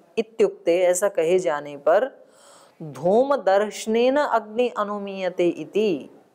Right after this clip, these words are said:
ज्ञायते। तो सब जानने वाले भी जान लेते हैं कि धुआं के दर्शन से अग्नि का अनुमान होता है। कथम, कैसे? दृष्ट्वा ही धूमम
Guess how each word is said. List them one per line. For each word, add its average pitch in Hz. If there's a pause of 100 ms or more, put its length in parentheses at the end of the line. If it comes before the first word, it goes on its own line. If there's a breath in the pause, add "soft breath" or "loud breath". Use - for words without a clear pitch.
ज्ञायते। 143 (480)
तो 160
सब 190
जानने 196
वाले 220
भी 226
जान 185
लेते 170
हैं 214
कि 247
धुआं 165
के 202
दर्शन 202
से 240
अग्नि 170 (100)
का 269 (240)
अनुमान 160
होता 147
है। 135
कथम, 226 (640 soft breath)
कैसे? 240 (440 soft breath)
दृष्ट्वा 233
ही 285
धूमम 190